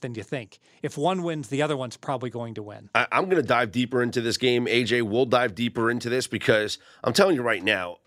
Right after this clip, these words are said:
Speaker 2: I don't think that the contest is going to put this game on the contest card to protect themselves. But if they do
Speaker 1: Too late. Might already be.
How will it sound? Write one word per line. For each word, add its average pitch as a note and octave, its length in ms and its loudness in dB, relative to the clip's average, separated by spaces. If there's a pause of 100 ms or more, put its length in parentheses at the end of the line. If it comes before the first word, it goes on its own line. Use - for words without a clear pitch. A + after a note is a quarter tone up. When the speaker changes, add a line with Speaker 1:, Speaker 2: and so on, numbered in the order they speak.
Speaker 2:
I B2+ 160 4
don't D3 280 2
think B2+ 520 -2
that G#2+ 300 -4
the F#2+ 160 -10
contest A#2+ 640 2
is F#2+ 100 -4
going G2+ 260 -2
to G2 100 -10
put - 220 -2
this G#2 160 0
game G2+ 240 2
on E2 280 -6 (160)
the G2+ 120 0
contest F#2+ 460 2
card C#2 260 -4 (400)
to - 100 0
protect G#2+ 380 2
themselves. D2+ 480 -6 (320)
But G#2 120 4
if D#3+ 160 2
they A#3 180 2
do D#3+ 460 0
Speaker 1:
Too D#3+ 140 -4
late. E3 380 -6
Might B2 180 -8
already C#3+ 280 -6
be. A#2 240 -16